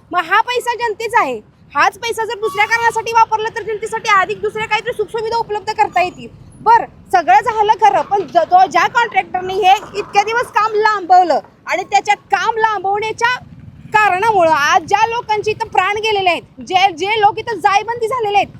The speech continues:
आज तो कॉन्ट्रॅक्टर त्यांच्या घरी जाणार आहे का? त्यांना विचारणार आहे का की "बाबांनो, तुमचं माझ्यामुळं नुकसान झालंय, तुमचं माझ्यामुळं ॲक्सिडेंट झालाय"? हे सगळं होत असताना आम्ही खरंच खऱ्या अर्थानं जे कोणी ते कॉन्ट्रॅक्टर आहेत त्यांची सुद्धा चौकशी लावणार आहे, कारण ज-,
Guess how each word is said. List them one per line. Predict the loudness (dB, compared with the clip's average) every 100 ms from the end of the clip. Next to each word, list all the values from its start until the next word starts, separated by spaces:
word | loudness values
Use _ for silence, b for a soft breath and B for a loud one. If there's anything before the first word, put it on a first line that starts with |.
| -6
आज | -2 -2
तो | -4
कॉन्ट्रॅक्टर | -4 -2 -2 -6 -8
त्यांच्या | -8 -6 -4
घरी | -2 0
जाणार | 2 2 0
आहे | 0
का? | -2 -2 -8 _ -2
त्यांना | 0 2
विचारणार | 0 0 0 0
आहे | 0
का | 0 0 0 -8 -20 -20 -6
की |
"बाबांनो, | 0 2 2 0
तुमचं | -4 -6 -2 -2 0
माझ्यामुळं | -2 0 0 0 -2
नुकसान | -2 -2 2
झालंय, | 2 0
तुमचं | -6 -4 -4
माझ्यामुळं | -2 -4 0 0
ॲक्सिडेंट | -2 -8 -4
झालाय"? | -2 0 -2 -4 _ _ _ _ -16 -4
हे | -2
सगळं | -2 2 4
होत | 6 4 0
असताना | 0 -4 -2
आम्ही | -4 -2 -4 -2 -4 -6 -12 -20 _ _ _ _
खरंच | -2 -2 -6
खऱ्या | -8 0 0
अर्थानं | 2 0 0
जे | -2 -4
कोणी | -4 -4 -4
ते | -4
कॉन्ट्रॅक्टर | -2 -2 -4 -2 0
आहेत | 0 -2 -2
त्यांची | -2 -2 -6
सुद्धा | 0 0
चौकशी | 0 -6 -6 -2
लावणार | -2 0 -2
आहे, | -4 -8 -20 -20 _ -4
कारण | 2 2 2
ज-, | -2